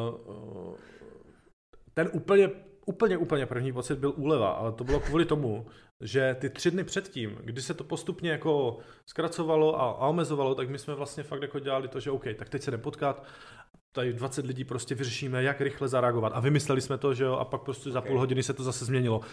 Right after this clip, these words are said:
Speaker 1: Tak jsme se znova potkali, znova vymysleli, řekli to všem lidem a teď jako to už je docela kolos tady tohle uřídit. A my tím, jak jsme byli předtím už na cestě k tomu jako víc,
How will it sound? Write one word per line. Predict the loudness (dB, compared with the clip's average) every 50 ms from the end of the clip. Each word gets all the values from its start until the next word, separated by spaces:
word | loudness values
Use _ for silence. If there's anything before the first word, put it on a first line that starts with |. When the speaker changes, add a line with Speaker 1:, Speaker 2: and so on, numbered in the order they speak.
| -16 -8 -4
Speaker 1:
Tak | -4 -4 -2
jsme | -2 -4
se | -2 0 0
znova | 2 4 4 4 4
potkali, | 4 2 2 4 6 6 8 8 8
znova | 8 8 8 8 8
vymysleli, | 6 4 2 2 2 4 6 6 6 6 4 0 -6 0
řekli | 2 2 2 2 2 2
to | 0 2
všem | 2 0 0
lidem | 2 2 2 0 0
a | -2
teď | -4 -4 -6 -4 -6
jako | -6 -6 -6 -6
to | -6 -4 -4
už | -2 -2 -2
je | -2
docela | -2 -4 -2 -2 -2 -2
kolos | 0 2 2 2 2 0
tady | 0 -2 0
tohle | 0 0 0 2
uřídit. | 0 0 0 -2 -2 -2 -4 -6 -8 -12 -20 -20 -20 -10 -6
A | -4 -2
my | 0 0 0 0 -2
tím, | -2 -2
jak | -2 -2 0
jsme | 0 0 0
byli | 0 0 -2
předtím | -2 -4 -4 -4 -2 -2 -2 0 -2 -2 -4 -6 -8
už | -8 -6 -6 -8 -8 -4
na | -4 -4
cestě | -2 0 -2 -2 -2 -4 -6
k | -4
tomu | -4 -2 -2 -2
jako | 0 0 -2 -2
víc, | -2 -4 -6 -8 -12